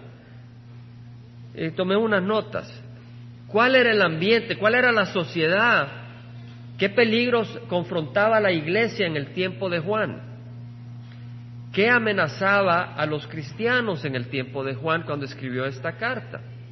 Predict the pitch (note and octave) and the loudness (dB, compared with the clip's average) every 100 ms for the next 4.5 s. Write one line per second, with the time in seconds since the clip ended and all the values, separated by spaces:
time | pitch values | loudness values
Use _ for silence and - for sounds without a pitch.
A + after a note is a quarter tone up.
0 | - - - C#3 C#3+ - A3+ A3 F3+ E3 | -18 -16 -10 -8 -6 -4 -2 -2 -2 -2
1 | E3+ B3 - - - - - - - C#3 | -2 -8 -12 -16 -18 -16 -18 -18 -14 -6
2 | C#3 D#3+ D#3+ E3 E3 B2+ C#3 D#3 E3 C3+ | 0 2 0 -2 -8 -6 -6 -6 -6 -8
3 | B2+ C3 E3+ F#3 - A#2+ B2 B2 C3+ D#3+ | -6 -4 -4 -6 -10 -8 -10 -8 -8 -8
4 | D3 C3+ D3+ E3 | -10 -8 -6 -8